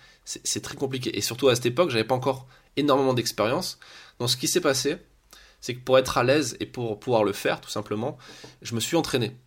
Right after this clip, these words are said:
je me suis préparé. À Toulouse, euh, il y a un endroit où, euh, donc, euh, les gens de Pyrénées ont commencé à faire des,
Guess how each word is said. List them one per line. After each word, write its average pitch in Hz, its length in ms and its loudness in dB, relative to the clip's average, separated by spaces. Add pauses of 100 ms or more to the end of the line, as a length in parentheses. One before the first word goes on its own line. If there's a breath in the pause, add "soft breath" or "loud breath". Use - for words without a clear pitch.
(140)
je - 80 -20
me 107 80 -6
suis 123 120 -6
préparé. 113 380 -4 (380 loud breath)
À - 80 -2
Toulouse, 143 480 4 (100)
euh, 85 280 -2
il - 80 -10
y 110 40 -2
a 104 60 2
un 110 80 0
endroit 120 600 2
où, 127 200 -2
euh, 92 400 -2 (220)
donc, 95 240 -8
euh, 98 160 0
les 98 100 0
gens 127 140 0
de 123 40 -4
Pyrénées 117 400 0
ont 123 60 0
commencé 117 380 -2
à 127 40 2
faire 131 220 -2
des, 101 260 -2